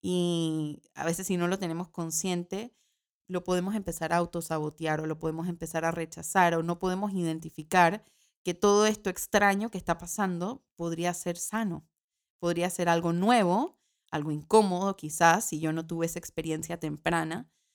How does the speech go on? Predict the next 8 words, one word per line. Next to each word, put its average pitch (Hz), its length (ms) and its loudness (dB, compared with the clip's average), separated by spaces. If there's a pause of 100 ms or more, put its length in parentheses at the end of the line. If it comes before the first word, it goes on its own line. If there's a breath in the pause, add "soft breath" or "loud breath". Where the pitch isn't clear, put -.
(760)
pero 180 220 2
también 175 280 0
podría 175 380 -4
ser 170 220 -6
algo 165 300 -2
mucho 170 320 -8
más 156 200 -8
sano. - 380 -12